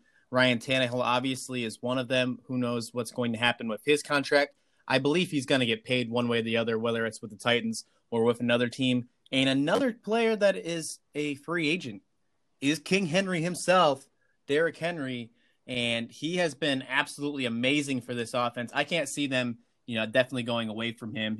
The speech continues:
I think he's going to get a contract. It'll be interesting to see how much he gets paid because there's always that conversation about how much running backs should get paid, but I, I don't see him moving anywhere. I think Derrick Henry is gonna be a Titan for a very long time.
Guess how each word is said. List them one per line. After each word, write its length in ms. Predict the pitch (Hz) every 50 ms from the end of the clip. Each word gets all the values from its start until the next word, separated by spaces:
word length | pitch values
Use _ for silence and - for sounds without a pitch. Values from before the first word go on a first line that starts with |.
| -
I 80 | - 117
think 240 | 117 - 123 117 113
he's 200 | - 123 110 110
going 240 | - 123 117 113 110
to 60 | 110
get 140 | 107 113 110
a 60 | 107
contract. 600 | - - 117 113 113 110 - 120 117 113 110 _ _ - _ _
It'll 140 | - 135 135
be 100 | 139 139
interesting 260 | 139 139 - 147 139
to 60 | 135
see 140 | 135 - 131
how 120 | - 131 131
much 220 | 143 139 131 -
he 60 | 117
gets 160 | 127 117 110
paid 300 | - - 117 117 117 107
because 280 | 110 117 - 131 120 107
there's 200 | 120 117 110 120
always 280 | 127 120 120 117 107 -
that 180 | 123 120 -
conversation 600 | - 123 120 117 113 - - 123 120 117 120 120
about 240 | 110 113 113 113 117
how 100 | 131 127
much 220 | 127 117 - -
running 200 | - 123 120 120
backs 260 | 113 120 113 110 - -
should 220 | - 180 185 175
get 180 | 175 202 - -
paid, 340 | 165 165 165 165 160 156 _ _ _ _ _ _ - - _
but 280 | - 135 135 131 - _ _ _ _ -
I, 280 | 131 135 139 135 139 - _ -
I 80 | 143
don't 180 | 151 156 147 139
see 180 | - - 147 131
him 160 | 135 131 120
moving 340 | 117 123 117 107 117 104 113
anywhere. 380 | 110 107 104 104 101 104 101
I 60 | 104
think 240 | 107 - 131 123 110
Derrick 260 | - 123 120 117 110
Henry 220 | - 123 117 113 110
is 60 | 110
gonna 140 | - 120 110
be 100 | 113 110
a 60 | 104
Titan 300 | - - 123 120 113 110
for 160 | - 120 113
a 40 | 110
very 280 | 107 127 123 120 117 110
long 260 | 113 113 113 110 110
time. 360 | - - 117 113 110 110